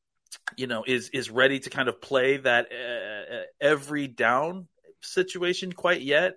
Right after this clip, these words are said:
but I, he has the bend and the athleticism, um, that I think that y-, that if you put some more weight on him, you get him into a, a, a, an N F L weight room with an, of the year on him, he'll be able to kind of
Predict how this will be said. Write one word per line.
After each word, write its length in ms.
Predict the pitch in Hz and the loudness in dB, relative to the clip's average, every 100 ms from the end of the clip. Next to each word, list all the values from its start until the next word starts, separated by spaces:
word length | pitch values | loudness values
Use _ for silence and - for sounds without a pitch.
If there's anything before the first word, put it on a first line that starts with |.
| - _ - | -10 _ 4
but 100 | 147 | 6
I, 80 | |
he 160 | 139 165 | 4 0
has 380 | - 147 156 147 | 2 6 6 6
the 100 | 160 | 0
bend 500 | 120 147 160 160 151 | 4 6 8 6 2
and 120 | 135 | -2
the 100 | 127 | 0
athleticism, 1000 | 120 - 135 143 143 - 143 139 139 131 123 _ _ _ - | 0 2 2 2 2 -4 -8 -4 -6 -6 -12 _ _ _ 0
um, 400 | 127 120 113 107 127 | 2 2 0 -8 2
that 180 | 123 117 | 4 4
I 80 | 123 | 0
think 300 | - 139 123 | 0 -6 -2
that 120 | 127 123 | -4 -4
y-, 220 | 123 123 | -14 -4
that 140 | 127 123 | -4 -4
if 220 | 123 - | -10 -10
you 120 | 123 | -12
put 320 | - 156 143 | -4 -2 -2
some 200 | - 135 | -4 -8
more 200 | 127 123 | 0 0
weight 220 | 120 131 | 4 4
on 180 | 139 131 | 4 2
him, 200 | 131 127 | -2 -4
you 80 | 113 | -4
get 180 | 135 131 | 0 0
him 100 | 127 | 0
into 360 | 123 - 120 | -6 -6 -4
a, 120 | 117 131 | -4 -4
a, 340 | 127 117 107 | -4 -2 -2
a, 460 | 113 110 101 110 98 | -2 -4 -4 -6 -6
an 100 | 117 | 0
N 120 | 131 | 4
F 120 | 135 139 | 4 4
L 140 | 123 | 4
weight 220 | 123 123 | 4 2
room 160 | 123 120 | 0 -4
with 140 | 113 | -8
an, 100 | 110 110 | -10 -10
of 120 | 107 | -10
the 100 | 110 | -10
year 300 | 117 131 127 | -2 0 2
on 100 | 123 | 0
him, 200 | 120 117 _ _ _ | -4 -8 _ _ _
he'll 260 | - 151 147 | -2 4 6
be 140 | 143 | 8
able 320 | 135 123 117 117 | 6 4 -2 -6
to 120 | 127 | -10
kind 220 | 113 127 117 | -4 -2 -2
of 140 | 104 | -4